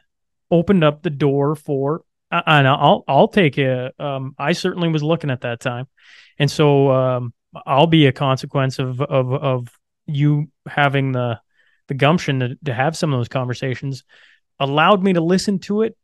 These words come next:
and decide whether I liked it. And then, you know, just take a look at my platform, uh, Wayne. It was, it was like a, almost a hundred straight episodes where I focused on, I never do this,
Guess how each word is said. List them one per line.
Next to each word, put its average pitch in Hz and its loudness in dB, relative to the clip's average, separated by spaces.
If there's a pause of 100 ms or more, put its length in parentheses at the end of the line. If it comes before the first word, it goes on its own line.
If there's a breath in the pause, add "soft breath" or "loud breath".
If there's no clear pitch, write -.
and 147 -4
decide 151 0
whether 139 0
I 131 2
liked 151 0
it. 190 -4 (220)
And 143 -4
then, 131 -2
you 190 -2
know, 160 -2
just 156 -4
take 247 2
a 247 -2
look 262 2
at 220 2
my 190 2
platform, 123 -2
uh, 123 -2
Wayne. 123 -2
It 151 -4
was, 147 0 (380 soft breath)
it 180 -2
was 170 2
like 139 4
a, - -10
almost 214 0
a 127 -2
hundred 185 -2
straight 170 0
episodes 127 -4
where 127 -2
I 139 0
focused 151 -4
on, 135 -4
I 170 0
never 139 0
do 117 -8
this, 107 -16